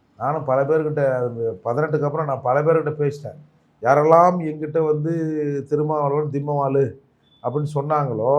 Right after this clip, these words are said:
அவங்களாம் நான் ஒரு லிஸ்ட்டு போட்டு வச்சுருந்தேன். அவங்கெல்லாம் கன்ஃபார்ம் பண்ணும்போது, "நான் அன்றைக்கே சொன்ன மூர்த்தி, நீ கேட்டியா, கேட்டியா, கேட்டியான்னு" சொல்றாங்க. அதால ஒரு கால் அப்படி இருக்க வாய்ப்பு இருக்கிறதோ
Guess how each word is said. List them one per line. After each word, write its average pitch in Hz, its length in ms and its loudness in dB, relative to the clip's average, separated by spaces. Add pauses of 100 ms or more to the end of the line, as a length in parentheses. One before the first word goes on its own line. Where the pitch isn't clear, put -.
(140)
அவங்களாம் 143 300 -2
நான் 170 140 2
ஒரு 156 120 -4
லிஸ்ட்டு 160 200 -8
போட்டு 139 160 -4
வச்சுருந்தேன். 127 460 -8 (760)
அவங்கெல்லாம் 165 480 -2
கன்ஃபார்ம் 170 300 -2
பண்ணும்போது, 160 180 -4
"நான் 107 200 -6
அன்றைக்கே 123 180 0
சொன்ன 151 240 -2
மூர்த்தி, 120 260 -8
நீ 107 120 -12
கேட்டியா, 107 360 -4 (500)
கேட்டியா, 107 300 -6 (120)
கேட்டியான்னு" 123 400 -6
சொல்றாங்க. 139 320 -2 (640)
அதால 240 500 6
ஒரு 196 160 6
கால் 220 260 8
அப்படி 180 180 -4
இருக்க 196 260 -2
வாய்ப்பு 196 380 4
இருக்கிறதோ 185 680 4